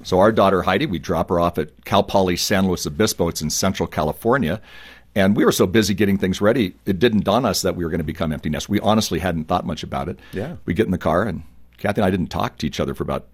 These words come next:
Speaker 1: a half an hour. It was just, I was in my thoughts. I look at her, she's gazing out the window, and all of a sudden I see a tear running down.
Speaker 2: Mm.
Speaker 1: And I said, "You okay, babe?"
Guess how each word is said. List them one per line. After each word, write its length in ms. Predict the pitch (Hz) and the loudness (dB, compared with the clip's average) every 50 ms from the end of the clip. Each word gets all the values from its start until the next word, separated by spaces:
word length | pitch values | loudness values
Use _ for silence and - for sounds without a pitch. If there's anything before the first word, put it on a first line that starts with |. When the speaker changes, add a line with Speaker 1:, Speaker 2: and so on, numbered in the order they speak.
| - | -12
Speaker 1:
a 40 | - | -8
half 240 | - 101 110 110 - | -4 -4 -4 -2 0
an 100 | 123 104 | 0 2
hour. 340 | 98 98 95 80 60 57 58 - | 2 2 2 0 -2 -4 -8 -6
It 40 | 92 | -6
was 120 | 95 85 | -4 0
just, 160 | 120 120 - | 0 0 0
I 80 | 110 98 | 0 0
was 220 | 101 110 104 - - | 0 0 -2 -2 -2
in 140 | 110 98 95 | 0 0 2
my 160 | 85 82 87 | 2 0 -2
thoughts. 440 | - - 87 87 92 - - - - _ | -2 -2 -4 -4 -4 -6 -10 -14 -14 _
I 100 | 80 82 | -8 -6
look 220 | 87 - 85 82 - | -6 -6 -6 -8 -8
at 100 | - - | -8 -4
her, 180 | 92 90 90 | -2 -2 0
she's 260 | - - 90 82 - | 0 -2 -4 -4 -4
gazing 400 | - 87 85 87 85 78 82 80 | -6 -2 0 0 0 0 0 -2
out 140 | 78 76 - | -2 -4 -4
the 60 | 85 82 | -6 -6
window, 260 | 82 101 131 131 95 | -6 -6 -6 -6 -4
and 100 | 80 78 | -4 -2
all 60 | 82 | -2
of 80 | 90 92 | -2 -2
a 20 | |
sudden 200 | - - 92 90 | -2 -2 -2 -2
I 20 | 85 | -2
see 160 | - - 90 | 0 0 -2
a 60 | 80 | -2
tear 320 | - - 107 123 156 170 156 - _ _ | 0 -2 -2 -2 -2 -4 -8 -12 _ _
running 220 | - 73 65 - | -6 -6 -6 -6
down. 120 | - - 117 | -4 -2 -2
Speaker 2:
Mm. 140 | 113 104 95 87 82 80 - - - - - - | -2 -2 -2 -4 -8 -12 -16 -18 -20 -20 -18 -10
Speaker 1:
And 60 | - | -10
I 40 | 107 | -8
said, 200 | 98 - - - - - - - - - | -4 -4 -6 -6 -6 -14 -20 -20 -10 -2
"You 120 | 110 117 151 | 0 0 0
okay, 200 | 156 - 160 196 | 2 2 2 2
babe?" 180 | 196 277 349 | 2 0 -2